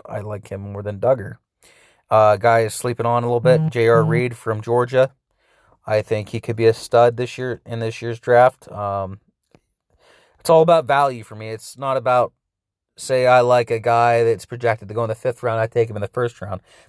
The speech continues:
Speaker 1: That's not good value. But if I like a guy in the fifth round and I get him in the fourth round or fifth round,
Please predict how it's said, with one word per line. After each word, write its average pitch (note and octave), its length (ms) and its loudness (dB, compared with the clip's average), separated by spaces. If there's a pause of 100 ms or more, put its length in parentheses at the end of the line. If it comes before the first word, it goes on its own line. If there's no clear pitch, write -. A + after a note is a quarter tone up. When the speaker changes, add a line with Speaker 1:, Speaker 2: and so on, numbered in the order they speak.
Speaker 1:
That's - 180 -4
not G#2 160 2
good F#2+ 160 -8
value. G2+ 300 4
But G2 80 -4
if F#2 100 -6
I G2 120 2
like G#2 200 0
a F#2+ 40 -12
guy G#2 100 -2
in G2+ 80 -4
the F#2+ 40 -8
fifth - 320 -10
round A2 220 -4
and F#2+ 100 -10
I G2 60 -4
get G2 140 -6
him F#2+ 100 -8
in F#2 60 -8
the F#2+ 80 -10
fourth A2+ 340 -4
round G2+ 180 -2
or F2 140 -6
fifth - 300 -10
round, F#2 320 -6